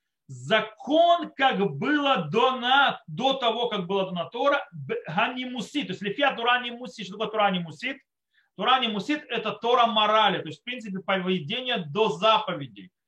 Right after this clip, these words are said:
общечеловеческие устои с-, э, справедливости и морали. Как у-, было у Бней Ноах, то есть у Бней Ноах судо-, судопроизводство построено не по Галахе, не по законам,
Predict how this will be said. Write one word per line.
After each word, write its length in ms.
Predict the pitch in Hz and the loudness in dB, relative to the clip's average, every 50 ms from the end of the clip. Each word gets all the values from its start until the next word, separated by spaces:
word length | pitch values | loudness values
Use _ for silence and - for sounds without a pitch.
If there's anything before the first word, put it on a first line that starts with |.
| _ - | _ -6
общечеловеческие 960 | - 233 226 - 240 180 - 202 208 208 214 254 269 262 247 185 - - 233 220 | -4 -4 -4 -4 -6 -8 -6 -4 -2 -2 -2 -2 -4 -4 -6 -12 -10 -10 -8 -8
устои 640 | 208 - - - - - 247 247 233 214 180 151 | -8 -8 -10 -12 -10 -6 -2 0 0 0 0 -2
с-, 200 | - - - - | -4 -8 -14 -8
э, 240 | 175 175 165 165 160 | -6 -4 -4 -4 -4
справедливости 800 | - - 165 170 170 170 165 190 214 208 175 151 - - _ _ _ _ _ _ _ _ _ _ _ _ - | -6 -6 -6 -6 -6 -6 -6 -6 -6 -6 -6 -8 -8 -12 _ _ _ _ _ _ _ _ _ _ _ _ -6
и 360 | 175 170 175 175 170 170 170 | -2 0 2 2 2 2 0
морали. 520 | 170 175 180 190 202 190 160 - 95 - _ _ _ _ _ _ _ _ _ _ _ _ _ _ _ _ _ _ _ _ _ | 2 2 4 4 4 4 4 2 -4 -10 _ _ _ _ _ _ _ _ _ _ _ _ _ _ _ _ _ _ _ _ _
Как 200 | - 220 214 180 | 2 2 2 4
у-, 420 | 180 185 185 185 214 202 185 185 180 | 2 0 -2 -2 -2 0 2 2 2
было 240 | 156 240 254 247 220 | 0 0 0 0 0
у 280 | 190 180 180 185 - | 0 0 -2 -2 -2
Бней 280 | 156 180 196 196 180 170 | 0 0 2 2 0 0
Ноах, 320 | 160 143 156 190 202 - | -2 -4 -2 -2 -2 -2
то 60 | - | -4
есть 100 | - - | -10 -10
у 40 | 170 | -6
Бней 220 | 170 185 247 247 233 | -2 0 2 2 2
Ноах 320 | 226 247 262 254 - - - | 2 0 0 0 0 0 -4
судо-, 600 | - - - - - - - 220 208 226 226 - | -12 -18 -20 -20 -16 -10 -8 -4 -2 -2 -2 -4
судопроизводство 720 | - - 202 214 208 208 208 196 180 240 240 - - 196 190 | -4 -6 -4 -4 -2 -2 -2 -2 -2 -2 -4 -4 -4 -6 -8
построено 600 | - 185 - - - 220 226 220 196 190 185 180 | -8 -10 -10 -8 -4 -2 0 0 0 0 0 0
не 260 | 185 202 226 240 220 | -2 0 0 0 0
по 160 | 214 208 190 | 2 2 2
Галахе, 440 | 180 185 180 175 170 170 - 190 170 | 2 0 0 -4 -6 -6 -6 -6 -4
не 160 | 180 214 226 | -2 -4 -4
по 140 | 190 - 185 | -4 -6 -6
законам, 680 | 147 175 165 - - 156 151 139 139 175 202 269 285 | -6 -6 -8 -8 -8 -8 -6 -6 -6 -6 -8 -8 -10